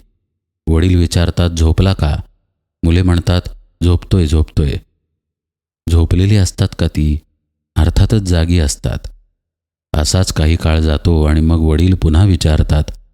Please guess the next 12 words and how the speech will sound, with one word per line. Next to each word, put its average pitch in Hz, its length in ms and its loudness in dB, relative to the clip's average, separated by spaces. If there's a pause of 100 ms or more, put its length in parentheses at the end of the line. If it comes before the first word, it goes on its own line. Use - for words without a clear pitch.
(340)
"झोपला 90 360 2
का?" 92 260 0 (1040)
आता 80 260 0
कोणीच 82 500 -2
काहीही 82 460 2
बोलत 78 380 0
नाही. 69 300 2 (1080)
याचा 78 360 0
अर्थ 73 240 0
मुले 80 340 2
झोपी 82 300 2
गेली. 73 340 -2